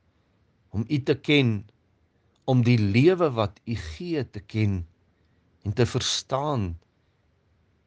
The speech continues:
en te glo. Here,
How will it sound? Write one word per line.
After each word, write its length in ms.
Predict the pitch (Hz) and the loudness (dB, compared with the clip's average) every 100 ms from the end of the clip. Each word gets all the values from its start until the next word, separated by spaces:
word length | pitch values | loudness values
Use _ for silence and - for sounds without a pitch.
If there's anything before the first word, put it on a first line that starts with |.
| _ _ _ - | _ _ _ -4
en 260 | 107 110 107 | 0 0 -2
te 120 | 123 | -6
glo. 480 | 117 90 95 87 85 80 78 _ _ _ _ _ _ _ _ _ _ _ _ _ _ _ _ _ _ _ _ - | -8 -8 -6 -4 -4 -6 -10 _ _ _ _ _ _ _ _ _ _ _ _ _ _ _ _ _ _ _ _ -6
Here, 420 | 87 104 120 | 0 2 4